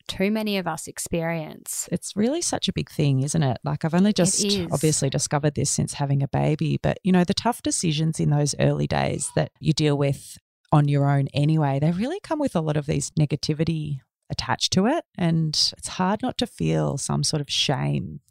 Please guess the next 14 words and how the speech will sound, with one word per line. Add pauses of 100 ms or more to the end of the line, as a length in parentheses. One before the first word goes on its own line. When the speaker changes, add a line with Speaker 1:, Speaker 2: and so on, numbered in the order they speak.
(160)
Speaker 2:
based
on
a
lot
of
this
outside
influence
and
opinion.
So
I
think
just,